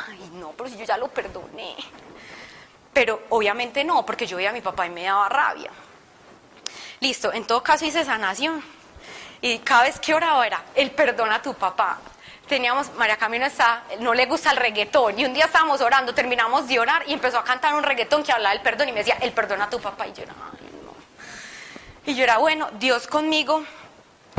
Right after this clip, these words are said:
Les digo que al inicio no fue fácil. Fue un mar de cosas. O sea, yo sentía que Dios iba a ordenar todo. Fa, fa, fa. ¿Qué? Era un caos. O sea, yo era como que yo no sé qué hacer.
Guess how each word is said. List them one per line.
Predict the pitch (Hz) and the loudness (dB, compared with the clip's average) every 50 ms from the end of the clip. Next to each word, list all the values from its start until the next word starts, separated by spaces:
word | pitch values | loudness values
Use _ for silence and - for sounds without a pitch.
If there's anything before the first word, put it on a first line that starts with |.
| - 208 | 2 2
Les | 220 220 - | 2 -4 -4
digo | - 226 202 208 226 | -4 -2 -2 -2 0
que | - 302 | 0 0
al | 277 247 | 0 0
inicio | 240 226 208 202 226 220 | -2 -4 -4 -4 -4 -4
no | 240 254 254 | -4 -4 -2
fue | - 269 269 | -2 -2 0
fácil. | 269 277 240 202 190 - 202 208 - - - _ _ - - - - - - - | 0 0 0 0 -4 -10 -14 -16 -18 -20 -20 _ _ -20 -20 -20 -20 -20 -20 -18
Fue | - - 254 247 247 | -8 0 2 2 2
un | 247 254 262 254 254 262 262 | 2 0 -4 -6 -6 -4 -2
mar | 247 247 226 220 226 185 | -2 -2 -2 -4 -8 -8
de | 190 220 233 226 | -8 -8 -8 -8
cosas. | - - 226 196 208 - - 233 - - - | -8 -10 -10 -10 -10 -14 -18 -20 -20 -20 -14
O | 226 | -4
sea, | 254 247 226 220 - - - - - - | -2 0 0 0 -2 -8 -18 -20 -12 -8
yo | 220 214 | -6 -4
sentía | 233 254 254 - 277 294 311 | -4 -4 -2 2 2 2 2
que | 311 226 | 2 0
Dios | 214 208 202 226 | -2 -2 -2 0
iba | 233 262 | 0 0
a | 262 | 0
ordenar | 247 226 214 196 185 - | 0 -2 -4 -4 -4 -2
todo. | - 247 269 | -4 -4 -4
Fa, | - - 466 427 403 - | 0 0 0 0 0 -2
fa, | - 453 440 - | -2 -2 -2 0
fa. | - 494 440 - - - - - _ - - - - - | -2 -2 -2 -2 -6 -14 -20 -20 _ -20 -20 -20 -18 -14
¿Qué? | - - 370 370 392 359 320 - - | -2 2 2 2 2 2 -2 -6 -2
Era | - 226 226 240 254 262 | 0 2 4 4 4 4
un | 302 294 254 233 | 2 -2 -6 -8
caos. | - - - - - 294 285 233 196 196 220 262 - - - - - - - - - 254 - | -8 -4 2 4 6 6 6 4 4 0 -2 -2 -2 -6 -8 -12 -14 -12 -10 -8 -8 -4 0
O | - 277 | 0 4
sea, | 285 285 | 4 4
yo | 262 214 262 285 | 2 4 2 2
era | 233 247 277 - - - - - - | 2 2 0 -2 -8 -14 -16 -12 -6
como | - 294 285 | -2 -2 0
que | 285 262 | 0 0
yo | 220 220 202 | 0 0 -2
no | 208 208 | -2 -4
sé | 233 254 | -6 -6
qué | 247 269 | -2 -2
hacer. | 262 254 285 277 285 285 - | -2 0 2 0 0 0 -4